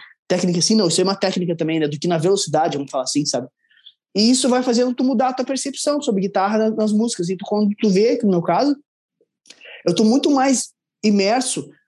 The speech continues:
nas guitarras que contribuem pra uma música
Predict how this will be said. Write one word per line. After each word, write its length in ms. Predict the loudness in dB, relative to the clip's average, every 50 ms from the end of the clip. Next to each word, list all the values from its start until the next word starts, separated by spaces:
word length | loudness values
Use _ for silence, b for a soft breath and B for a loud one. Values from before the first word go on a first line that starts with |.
| B B B
nas 280 | -2 0 0 0 0
guitarras 480 | 0 -2 -2 0 0 0 0 0 -2 -2
que 100 | -4 -4
contribuem 540 | -2 -2 -2 -2 0 0 0 2 2 0 0
pra 120 | 0 0
uma 140 | 0 2 2
música 540 | 2 2 2 2 2 2 0 -2 -2 -2